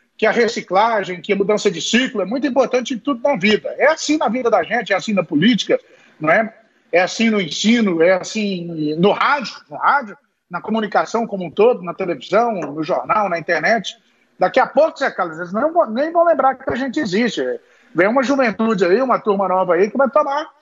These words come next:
o espaço que nós ocupamos aí. Mas nós cumprimos o nosso papel, nós substituímos uma, uma geração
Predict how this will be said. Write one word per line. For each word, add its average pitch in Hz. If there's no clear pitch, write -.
o 254
espaço 247
que 262
nós 254
ocupamos 226
aí. 202
Mas 165
nós 226
cumprimos 302
o 269
nosso 269
papel, 233
nós 170
substituímos 254
uma, 254
uma 202
geração 220